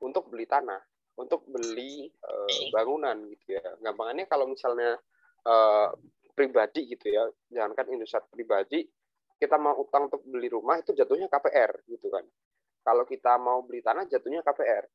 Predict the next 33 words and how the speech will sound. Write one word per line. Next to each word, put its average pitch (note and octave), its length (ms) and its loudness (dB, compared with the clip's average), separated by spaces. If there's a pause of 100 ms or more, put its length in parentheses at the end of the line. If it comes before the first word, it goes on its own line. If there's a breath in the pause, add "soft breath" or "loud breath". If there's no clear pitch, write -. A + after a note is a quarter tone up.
(140)
Tapi - 240 2
kalau C3 400 4
kita A#2 480 2
mau A#2+ 320 0
beli, A2+ 400 -8 (560)
eh, G2+ 400 2
mobil, A#2 640 0
kita G#2 240 -6
mau G#2+ 240 -4
beli G2+ 480 -6
motor A2+ 640 2
dan - 240 -4
kredit C3+ 420 -2
gitu A#2 240 -8
ya, G2 80 0
pinjam A2+ 300 -10 (160)
uang G#2+ 160 -4
ke - 160 2
bank, A2+ 320 2 (100)
itu G#2+ 220 -8
nanti D3+ 160 0
jatuhnya C#3+ 480 -2
ke C#3+ 240 -8 (560)
konsumsi G#3 520 -12
gitu B2+ 240 -20
kan. F#2+ 160 -16 (160)
Nah, A2 320 -12
itu - 160 -20
nanti D3+ 240 -10
juga A#2 320 -10
dibedakan A#2+ 520 -12
dari A2 120 -16
situ. - 320 -20